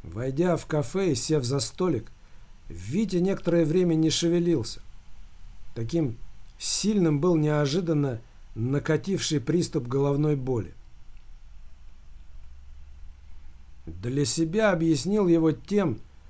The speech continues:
что пока бродил по столичным улицам, подсознательно напрягал последние силы. Не позволял смертельной усталости одолеть его.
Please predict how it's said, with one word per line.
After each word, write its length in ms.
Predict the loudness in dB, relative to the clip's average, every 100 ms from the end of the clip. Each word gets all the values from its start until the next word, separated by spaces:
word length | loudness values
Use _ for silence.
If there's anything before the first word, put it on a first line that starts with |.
| -16
что 260 | -12 -8 -8
пока 320 | -6 -2 0
бродил 460 | 2 2 4 2 2
по 100 | 0
столичным 640 | 0 0 0 0 -2 -2
улицам, 460 | -2 0 0 -2 -6 -12 -20 -20 -20 -18 -16 -10
подсознательно 880 | -6 -2 2 2 2 2 2 2 2
напрягал 480 | 4 4 2 4 2
последние 640 | 2 -2 2 0 2 2
силы. 380 | 2 0 -2 -4 -12 -16 -18 -18 -18 -20 -18 -18 -16 -14
Не 240 | -8 -6 -4
позволял 580 | -2 0 2 4 4 2
смертельной 640 | 2 0 2 2 4 4
усталости 640 | 2 0 0 2 0 0
одолеть 560 | -2 0 2 2 2 -2
его. 180 | -10